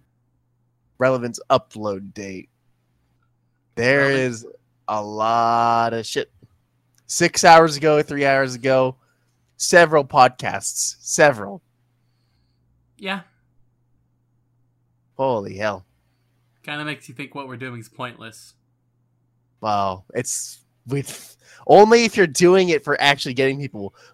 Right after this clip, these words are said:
Speaker 1: We
Speaker 2: Yeah, I
Speaker 1: fucking
Speaker 2: know. We do it for
Speaker 1: submitted,
Speaker 2: fun.
Speaker 1: we submitted the fact that we were never gonna have anyone watch us from the beginning. Mega, Arc, and fucking Ice and Shadow were exceptions to that rule.
Speaker 2: Mm-hmm.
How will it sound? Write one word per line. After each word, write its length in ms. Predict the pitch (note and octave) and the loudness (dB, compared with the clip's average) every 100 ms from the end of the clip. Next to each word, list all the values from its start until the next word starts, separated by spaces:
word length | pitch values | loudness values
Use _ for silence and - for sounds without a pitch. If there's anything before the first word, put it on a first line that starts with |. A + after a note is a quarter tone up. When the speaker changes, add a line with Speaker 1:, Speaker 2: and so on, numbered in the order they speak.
| - | -6
Speaker 1:
We 220 | D3 F3+ | -2 0
Speaker 2:
Yeah, 140 | G3+ | 4
I 40 | G#3 | 4
Speaker 1:
fucking 160 | G3 | 4
Speaker 2:
know. 280 | F#3 C#3+ C3 | 0 -4 -6
We 180 | F3+ C#4+ | -6 -4
do 160 | C#4 G#3+ | -2 -4
it 60 | |
for 60 | D#3+ | -4
Speaker 1:
submitted, 240 | D#3 E3 | -4 -2
Speaker 2:
fun. 340 | D#3+ A2+ E3+ - | -4 -8 -14 -18
Speaker 1:
we 60 | - | -8
submitted 360 | A3+ A3 A3 | 0 2 4
the 100 | F#3+ | 2
fact 280 | - F#3 D#3+ | 6 6 6
that 100 | C#3+ | 0
we 120 | D#3+ | 0
were 120 | D#3 | 0
never 280 | D3 D3+ D3 | 2 2 2
gonna 220 | D3+ C#3+ C3+ | 0 0 2
have 200 | C3 C3+ | 0 2
anyone 320 | C3+ B2 A#2 | -2 -4 -2
watch 280 | A#2 A#2+ A#2+ | -2 -2 -4
us 80 | |
from 120 | - G#2 | -10 -12
the 60 | |
beginning. 340 | G#2 D3 B2+ F#2+ _ _ - | -2 -2 -2 -6 _ _ -6
Mega, 460 | D3 F3+ G3+ G#3 | 4 6 6 4
Arc, 360 | C#3 D3 D#3 - | 6 4 2 0
and 200 | C3 A#2+ | -10 -8
fucking 520 | C3+ B2 A2+ G#2 F2 - | -6 -6 -8 -14 -14 -4
Ice 220 | B2 A#2 | -4 -4
and 80 | G2+ | -4
Shadow 240 | A#2+ G#2+ | -2 -2
were 240 | G#2 G2 F#2 _ _ _ _ - | -6 -10 -14 _ _ _ _ -16
exceptions 720 | A2+ - D#3 - - G2+ - | -8 -2 0 -2 -6 -14 -14
to 60 | G2+ | -12
that 180 | G2+ G2 | -12 -10
rule. 300 | G#2 G2+ G2 _ _ _ _ C3 | -12 -12 -14 _ _ _ _ -20
Speaker 2:
Mm-hmm. 280 | B2+ C3+ | -20 -18